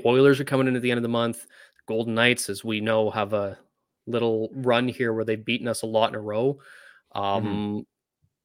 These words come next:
Speaker 1: so that, that feels like another one of those games, especially 'cause that's at the end of March. That's gonna be rolling right into playoff season. If you can come
Speaker 2: Yeah.
Speaker 1: out near the end of March and, you know, at that point too, we have no idea where the playoff race is gonna stand and who's
Speaker 2: Right.
Speaker 1: clinched, who hasn't. But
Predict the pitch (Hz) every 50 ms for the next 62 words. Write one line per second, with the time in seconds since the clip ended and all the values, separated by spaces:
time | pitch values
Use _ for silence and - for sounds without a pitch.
0 | _ _ _ _ _ - - - 123 113 - 131 127 127 107 135 131 127 - -
1 | - 139 131 127 117 123 113 127 113 113 113 117 113 113 113 113 110 113 110 -
2 | - 113 113 113 - - 151 147 - 131 127 123 127 - 147 131 135 127 127 120
3 | 107 104 104 98 - - _ - 123 123 - 135 123 120 120 117 120 120 123 120
4 | 113 104 104 107 113 - 120 - - - 110 107 104 104 98 - - 110 101 104
5 | 101 - - 117 - - 120 127 131 - 175 151 - 143 131 127 123 117 113 113
6 | - - _ - - _ _ - 117 113 107 110 107 110 127 139 143 135 131 120
7 | 117 117 110 - - - - _ _ _ _ _ _ _ _ - 113 110 104 101
8 | 101 101 98 104 _ _ _ _ _ _ - 123 110 104 104 104 107 - _ _
9 | _ _ _ _ _ _ _ _ _ - 190 185 202 214 202 - - 170 147 -
10 | - 135 120 117 139 160 139 131 131 127 123 117 117 113 110 110 110 104 - -
11 | 110 110 107 110 - - 120 113 - - - - 123 120 - - 123 120 117 120
12 | 120 - _ _ _ _ _ _ _ _ _ - 110 107 - 131 131 - - -
13 | 123 117 113 - - - - 104 107 107 110 107 113 110 110 - _ _ _ _
14 | _ _ _ _ 135 127 120 117 110 -